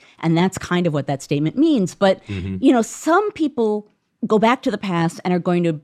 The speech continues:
Speaker 1: think about that kind of golden past. Others are gonna go back to the past and see complexity. They're not gonna have that kind of nostalgic glossing. And I think, you know, the question you raised, which is really interesting, which is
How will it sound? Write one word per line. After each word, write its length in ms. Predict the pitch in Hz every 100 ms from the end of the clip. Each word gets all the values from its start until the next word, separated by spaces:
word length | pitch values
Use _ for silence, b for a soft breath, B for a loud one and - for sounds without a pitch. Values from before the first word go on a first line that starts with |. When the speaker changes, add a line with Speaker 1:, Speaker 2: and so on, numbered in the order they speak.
| _
Speaker 1:
think 540 | - - 262 277 - _
about 320 | 165 151 143
that 200 | 160 156
kind 300 | - 160 156
of 280 | 147 143 - b b
golden 680 | 160 156 160 156 143 143 131 _ -
past. 480 | 165 135 180 - -
Others 560 | 294 466 480 349 269 - b b b _ -
are 60 | 233
gonna 200 | 262 233
go 100 | 240
back 220 | 247 254
to 80 | 233
the 60 |
past 340 | 220 208 190 -
and 100 | 196
see 220 | - 208
complexity. 960 | - 180 - 247 262 - - - 156 - _ _ _
They're 120 | - 240
not 280 | 262 294
gonna 160 | 285 233
have 480 | - - 269 277 208
that 220 | 185 175
kind 260 | 208 185 175
of 240 | 165 151 b b b
nostalgic 840 | 180 185 - - 170 180 156 156 127
glossing. 680 | 160 170 - 123 78 156 143 _ B B B -
And 120 | 240
I 60 | 240
think, 320 | 381 440 269
you 80 | 269
know, 140 | 180
the 100 | 196
question 400 | - 339 370 240
you 100 | 180
raised, 240 | 165 160
which 120 | 175 175
is 100 | 226
really 200 | 285 214
interesting, 520 | 226 226 - 127 143
which 180 | 151 160
is 220 | 156